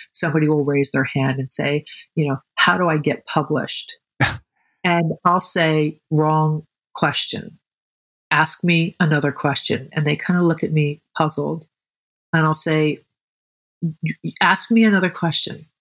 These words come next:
Speaker 1: How, getting published, it just doesn't, is not the point. It's really about, you know, how do I, you know, you know,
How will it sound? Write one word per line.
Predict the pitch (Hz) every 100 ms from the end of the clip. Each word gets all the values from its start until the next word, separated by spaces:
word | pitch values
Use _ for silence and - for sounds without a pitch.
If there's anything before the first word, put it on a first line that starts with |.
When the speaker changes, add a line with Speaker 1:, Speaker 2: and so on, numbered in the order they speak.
| _ _ -
Speaker 1:
How, | - 185
getting | 165 185 240 226
published, | - 185 180 240 247 - - _ _ _ _ -
it |
just | - - 190 -
doesn't, | 180 170 143 _ _ -
is | 170 160
not | 170 165
the |
point. | 156 - 165 123 - _ _ _ _ _ _ _
It's | 180 -
really | 165 190 240 185 156 156
about, | 160 156 147 143 143
you | 165
know, | 143 135
how | - 147 143
do | 147 139
I, | 139 143 147 147 143 147 156
you | 135 147
know, | 143 139 139 - _ _ _ _ _ -
you | 151
know, | 143 139 139